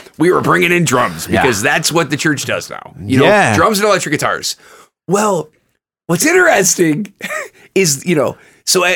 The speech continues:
Speaker 1: uh, you know, people spray paint their sanctuaries black. They bring in L E D lights. You got smoke, you know, all this stuff. Well, then the pandemic happens,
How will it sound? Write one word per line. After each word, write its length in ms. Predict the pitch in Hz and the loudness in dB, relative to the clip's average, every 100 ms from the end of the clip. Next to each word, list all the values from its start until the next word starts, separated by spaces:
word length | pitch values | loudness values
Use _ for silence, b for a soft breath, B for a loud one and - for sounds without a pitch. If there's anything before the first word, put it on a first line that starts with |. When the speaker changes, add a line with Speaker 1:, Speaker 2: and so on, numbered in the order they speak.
| - | 0
Speaker 1:
uh, 160 | 170 151 | -2 0
you 120 | 165 | 0
know, 140 | 151 120 | -2 -2
people 340 | - 190 160 | -4 -4 -2
spray 320 | - - 180 | -2 0 0
paint 240 | 170 170 160 | 2 0 0
their 100 | 147 | 0
sanctuaries 640 | - 165 151 160 151 120 | 0 -2 -2 -2 0 -2
black. 520 | 98 160 160 156 151 | -4 0 2 0 0
They 100 | 165 | -2
bring 240 | 143 147 143 | -2 -2 0
in 100 | 135 | 0
L 180 | 135 139 | 0 0
E 120 | 127 | -2
D 180 | 131 120 | -4 -4
lights. 580 | 151 180 165 135 - | 0 2 0 0 -2
You 60 | 131 | -4
got 220 | 113 87 | -6 -6
smoke, 840 | - - 131 170 170 165 156 - | -4 -4 -2 0 2 2 0 -4
you 100 | 135 | -2
know, 200 | 123 107 - | -2 -2 0
all 240 | 160 175 | 0 0
this 180 | 170 147 | -2 -2
stuff. 460 | - 160 107 - b b b b b b b | -2 -2 -2 -8 b b b b b b b
Well, 140 | 160 | -8
then 240 | 156 233 247 | -4 -2 -2
the 80 | |
pandemic 560 | 175 160 156 165 196 175 | -2 -2 0 0 -2 -4
happens, 760 | - - - - - - - | -8 -10 -14 -18 -12 -12 -12